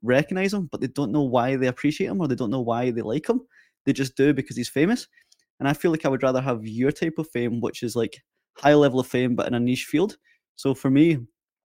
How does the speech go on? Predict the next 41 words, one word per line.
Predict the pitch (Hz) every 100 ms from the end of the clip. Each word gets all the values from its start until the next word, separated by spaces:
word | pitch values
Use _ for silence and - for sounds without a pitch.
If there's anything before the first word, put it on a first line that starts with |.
| - -
as | 147
a |
podcast | - 143 147 170 -
host, | 120 113
I | 120
would | 135
love | 123 117
to | 123
be | 123
known | 120 120
as | 120
a | 117
really | 123 123
great | 127 123 -
podcaster | 120 120 127 120 -
to | - 117
those | 117 -
who | -
listen | 120 -
to | 107
podcasts, | - 127 - 135 127 - - - -
opposed | - 127 -
to | 123
being, | 120 117 117
like, | 113 110 -
again, | 117 120 113 -
a | 120
Love | 117
Island | 117 117 117
star. | - 69 113 - _ _ _ -
Um, | 123
so | 120 147
how | 135 170
have | 180
you | 123 131 151 156 - _
kind | - 139
of |
internalized | 120 123 123 127 120 117 113 113
and | 113
dealt | 117 107
with, | 117 117 -